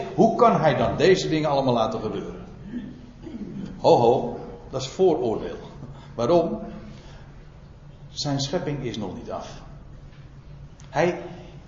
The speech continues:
hè, still under construction, ze-, zeggen ze dan op een website, hè. Het is nog steeds, hij is bezig het te maken. En we gaan pas, je kunt deze schepping pas beoordelen,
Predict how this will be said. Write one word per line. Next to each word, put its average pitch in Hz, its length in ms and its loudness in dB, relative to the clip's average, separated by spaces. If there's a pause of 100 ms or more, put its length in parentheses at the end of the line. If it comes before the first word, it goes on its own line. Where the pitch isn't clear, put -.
(520)
hè, - 140 -10 (1200)
still 175 500 2
under 139 300 0
construction, - 720 -4 (320)
ze-, 95 300 -12
zeggen - 300 -8
ze 101 120 -8
dan 87 200 -10
op 92 120 -12
een 95 140 -6
website, - 300 -8 (180)
hè. 127 80 -10 (800)
Het 208 160 -2
is - 100 2
nog 180 160 2
steeds, - 680 4 (160)
hij 180 200 4
is 180 400 -2
bezig 147 500 2
het 147 320 -4
te 185 100 0
maken. 208 400 0 (220)
En 143 100 -4
we 147 60 2
gaan 151 260 2
pas, 143 300 4 (560)
je 135 200 0
kunt 190 160 6
deze 165 220 6
schepping 170 360 2
pas - 260 0
beoordelen, 233 800 8